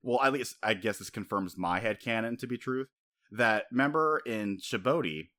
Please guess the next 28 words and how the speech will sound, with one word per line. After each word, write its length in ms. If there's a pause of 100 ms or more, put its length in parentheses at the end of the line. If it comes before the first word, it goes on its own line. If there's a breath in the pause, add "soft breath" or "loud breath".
(240)
I 180
said 360
that 200 (180)
Cammy 480
totally 380
kissed 340
Sanji 540
when 220
he 120
was 120
about 240
to 80
drown 540 (340)
'cause 140
he 80
had 180
those 240
flooded 520
waterfall 680
nosebleeds 640
off 100
his 140
face 360
and 120
he 20
couldn't 400
even 240
breathe 400